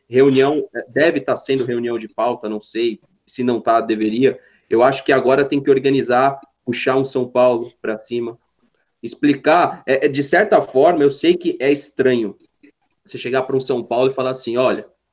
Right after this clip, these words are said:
esse é o nosso", você praticamente chegar aos, pro São Paulo e, e apresentar um modelo de negócio.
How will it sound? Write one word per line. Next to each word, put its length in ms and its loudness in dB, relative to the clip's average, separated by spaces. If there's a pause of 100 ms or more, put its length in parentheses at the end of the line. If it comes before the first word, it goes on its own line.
(500)
esse 240 0
é 40 0
o 40 -4
nosso", 320 -2
você 240 2
praticamente 560 2
chegar 200 2
aos, 180 0
pro 260 -6
São 220 0
Paulo 220 4
e, 120 4
e 60 0
apresentar 500 0
um 80 0
modelo 300 4
de 100 -16
negócio. 380 -4